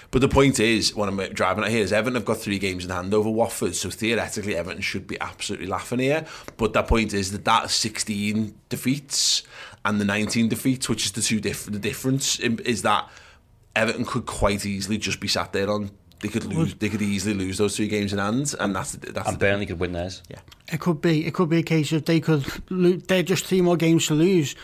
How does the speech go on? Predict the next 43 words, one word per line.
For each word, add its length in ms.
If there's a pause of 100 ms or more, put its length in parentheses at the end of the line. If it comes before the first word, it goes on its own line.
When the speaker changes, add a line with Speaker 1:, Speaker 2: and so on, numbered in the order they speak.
(160)
Speaker 2:
which 200
makes 200
your 80
goal 200
difference 400
<laughs> 0
worse. 340
Speaker 1:
Exactly. 360 (360)
Speaker 3:
Yeah. 100
Speaker 1:
Exactly, 340
and 140
that's 160
it. 120
The 40
mo-, 240
and 260
that's 200
the, 100
that's 280
a 40
really 300
good 160
point 260
because, 260
yeah, 140 (220)
they've 120
got 160
a 40
better 260
difference. 400
They've 100
got, 100
like, 100
a 40
seven 380
better 220
goal 240
difference 460
than 260 (260)
Watford, 380
but 160
they've 140
played 300